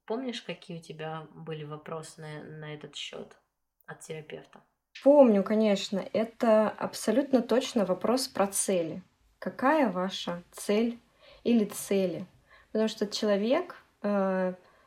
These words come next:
Speaker 2: должен быть равен своей цели, и, соответственно, если это не так,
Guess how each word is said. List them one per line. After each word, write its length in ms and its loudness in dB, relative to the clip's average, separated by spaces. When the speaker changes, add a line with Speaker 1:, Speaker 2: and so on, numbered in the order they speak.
Speaker 2:
должен 520 4
быть 320 0
равен 600 2
своей 480 -2
цели, 560 0
и, 100 0
соответственно, 720 0
если 500 -2
это 160 0
не 160 2
так, 480 -2